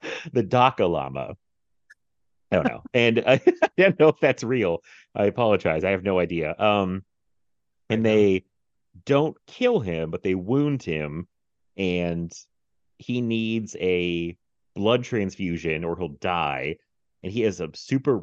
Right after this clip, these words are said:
Speaker 1: rare blood type that I honestly <laughs> maybe show my ignorance. I don't know if they, it's, I think they say it's blood type P <laughs> that doesn't
Speaker 2: No,
Speaker 1: exist,
Speaker 2: none of
Speaker 1: does
Speaker 2: these
Speaker 1: it?
Speaker 2: things.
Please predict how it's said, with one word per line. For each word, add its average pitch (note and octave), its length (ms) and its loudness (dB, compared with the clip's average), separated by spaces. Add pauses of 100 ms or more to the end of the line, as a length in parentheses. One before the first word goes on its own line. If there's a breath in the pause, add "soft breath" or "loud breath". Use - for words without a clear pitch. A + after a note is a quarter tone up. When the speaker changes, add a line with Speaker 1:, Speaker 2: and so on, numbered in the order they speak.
(220)
Speaker 1:
rare G#2 280 2
blood F#2+ 480 -2
type C#2 340 -8 (260)
that F#2 120 2
I F2 180 0 (760)
honestly G#2 460 -2
<laughs> - 60 -4
maybe A#2 380 2
show A#2 200 2
my F#2+ 100 2
ignorance. F2+ 320 -2 (300 loud breath)
I G2+ 60 0
don't C#3 140 6
know C#3 60 6
if B2+ 60 2
they, - 120 0 (260 soft breath)
it's, - 220 -4
I B2+ 80 -4
think A3 140 0
they C4+ 80 2
say D3+ 220 2
it's - 220 -6 (280)
blood A2+ 360 0
type A#2 380 -2
P F2 560 -6 (480)
<laughs> - 720 -16
that - 140 2
doesn't E3 220 4
Speaker 2:
No, F3 60 6
Speaker 1:
exist, F#3 360 4
Speaker 2:
none D4 120 6
of F4+ 60 6
Speaker 1:
does E4+ 60 2
Speaker 2:
these E4 160 8
Speaker 1:
it? - 40 -8
Speaker 2:
things. D4 180 4